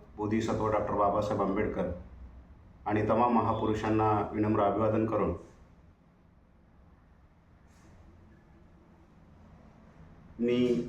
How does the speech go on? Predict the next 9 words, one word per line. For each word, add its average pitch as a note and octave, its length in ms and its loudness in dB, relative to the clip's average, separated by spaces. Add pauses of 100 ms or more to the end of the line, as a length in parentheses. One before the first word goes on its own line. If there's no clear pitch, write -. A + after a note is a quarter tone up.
(380)
प्राध्यापक A2+ 520 0
बालाजी G2+ 380 0
आचार्य G2 480 2 (1800)
सर्व B2 260 6 (800)
आंबेडकरी A#2 520 4
जनतेला G#2+ 540 2 (540)
विनम्र A#2+ 380 6 (1300)
आवाहन A#2 380 4
करतो. A2+ 280 0